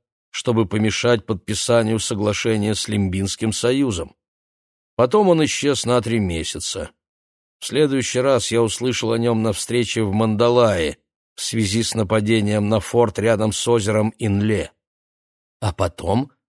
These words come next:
он напал на Маэлуин», сказал Эдгар. «Это мне рассказали в Мандалае». Повисла долгая пауза. «Нет, он не нападал на Маэлуин»,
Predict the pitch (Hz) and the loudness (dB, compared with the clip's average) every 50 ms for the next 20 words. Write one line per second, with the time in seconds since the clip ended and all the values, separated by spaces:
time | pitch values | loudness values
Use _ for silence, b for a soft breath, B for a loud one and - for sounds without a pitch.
0 | _ - 107 107 104 98 101 95 82 - - 95 104 117 120 113 107 101 95 90 | _ 0 2 2 4 4 2 0 -2 0 0 2 2 4 4 2 2 2 2 2
1 | 90 90 98 110 113 127 139 147 147 123 90 76 - _ _ _ _ - - - | 2 0 0 0 0 0 0 0 0 -2 -2 -4 -8 _ _ _ _ -12 -8 -4
2 | 98 95 87 92 98 95 - - - 107 95 78 67 71 78 - - _ _ _ | -4 -2 0 0 0 -2 -2 -2 -2 -2 -2 -2 -4 -10 -10 -12 -14 _ _ _
3 | _ _ _ _ _ _ _ - 107 101 - 117 113 113 113 113 110 - - - | _ _ _ _ _ _ _ -4 -4 -2 0 0 2 2 2 2 0 -2 -2 -2
4 | 117 107 101 117 117 110 107 101 87 98 110 113 113 107 139 147 147 123 87 78 | -2 0 2 2 2 2 0 -2 -2 0 0 0 0 0 0 0 0 -2 -2 -4
5 | 65 - - _ _ _ _ _ _ _ _ _ _ _ _ _ _ _ _ _ | -8 -12 -14 _ _ _ _ _ _ _ _ _ _ _ _ _ _ _ _ _
6 | _ - 101 98 101 143 165 - - - 165 160 139 123 110 120 123 120 120 120 | _ -2 0 0 2 0 0 -2 -2 -2 0 0 0 0 0 0 2 2 0 0
7 | 127 123 127 123 120 - 95 85 80 78 78 78 76 78 80 - - - _ _ | -2 -2 -2 -2 -4 -4 -2 -2 0 -2 -2 -4 -6 -8 -10 -12 -14 -16 _ _
8 | _ _ _ _ _ _ _ _ _ _ _ _ _ _ _ _ _ _ _ - | _ _ _ _ _ _ _ _ _ _ _ _ _ _ _ _ _ _ _ -6
9 | 92 95 107 120 123 123 120 110 104 98 98 98 95 95 90 - _ - - - | -2 0 0 0 0 0 0 0 0 0 0 0 -2 -2 -4 -8 _ -18 -16 -16
10 | - - - _ _ _ _ _ _ _ _ _ _ _ _ _ _ _ _ _ | -16 -18 -20 _ _ _ _ _ _ _ _ _ _ _ _ _ _ _ _ _
11 | _ _ _ _ _ _ _ _ - 90 95 104 113 123 127 127 117 110 113 123 | _ _ _ _ _ _ _ _ -4 0 2 2 2 2 2 2 2 2 2 2
12 | 131 127 131 131 120 - 143 135 107 85 82 82 85 87 90 98 104 101 85 - | 2 0 0 -2 -2 -2 -2 -2 -2 -2 -2 -2 -2 0 0 0 0 0 -2 -4
13 | _ _ _ _ _ _ _ _ _ _ - 90 90 92 95 95 98 98 98 98 | _ _ _ _ _ _ _ _ _ _ -10 -6 -4 -2 0 0 0 0 0 0
14 | 92 90 85 82 80 80 85 90 92 87 85 78 76 - - 71 69 | 0 -2 -2 -4 -4 -4 -4 -4 -4 -4 -4 -6 -8 -12 -14 -16 -18